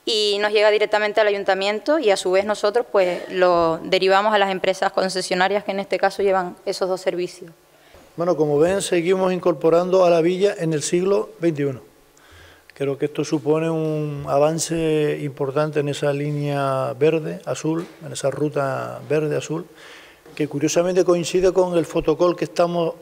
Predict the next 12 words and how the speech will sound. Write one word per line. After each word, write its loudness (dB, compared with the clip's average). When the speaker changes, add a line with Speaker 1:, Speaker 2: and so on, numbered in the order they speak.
Speaker 2:
hoy 2
también -2
poniendo -4
atrás, -6
que -6
justamente -2
aparece 2
el -4
mar -2
con 0
nuestras -10
playas 0